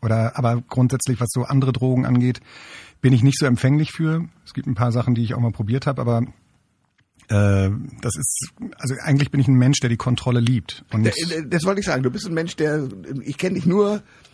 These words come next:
Speaker 2: mit klaren Vorstellungen und <laughs> ich kenne Musiker, die manchmal sehr schwammig und manchmal gerade auf den Punkt reden.
Speaker 1: Mhm.
Speaker 2: Und dann weißt du immer, okay, wir haben gerade eine schwierige Phase hinter
Speaker 1: Oder
Speaker 2: uns.
Speaker 1: zu lange reden.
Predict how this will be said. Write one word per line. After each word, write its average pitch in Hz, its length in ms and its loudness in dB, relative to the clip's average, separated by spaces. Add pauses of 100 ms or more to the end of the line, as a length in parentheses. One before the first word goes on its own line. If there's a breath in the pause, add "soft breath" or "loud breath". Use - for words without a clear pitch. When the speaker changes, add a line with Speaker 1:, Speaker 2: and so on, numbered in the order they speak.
(200 loud breath)
Speaker 2:
mit - 160 -4
klaren 160 640 0
Vorstellungen 127 800 0
und 139 180 0
<laughs> - 520 -10
ich - 180 -4
kenne 151 200 0
Musiker, 165 580 0
die 147 400 2
manchmal 151 580 -4
sehr 147 200 2
schwammig 156 520 0
und 143 120 2
manchmal 147 380 0
gerade 131 360 0
auf 135 100 -2
den 156 100 -2
Punkt 170 300 0
reden. 110 300 0
Speaker 1:
Mhm. 113 340 6 (160 loud breath)
Speaker 2:
Und 151 80 -4
dann 123 120 2
weißt 139 240 -2
du 131 60 2
immer, 120 160 0
okay, 110 320 0
wir 95 80 2
haben 117 140 -2
gerade 120 140 -2
eine 127 100 -2
schwierige 147 340 0
Phase 131 320 0
hinter 147 240 2
Speaker 1:
Oder 135 120 6
Speaker 2:
uns. - 100 2
Speaker 1:
zu 139 80 4
lange 127 360 6
reden. 123 360 4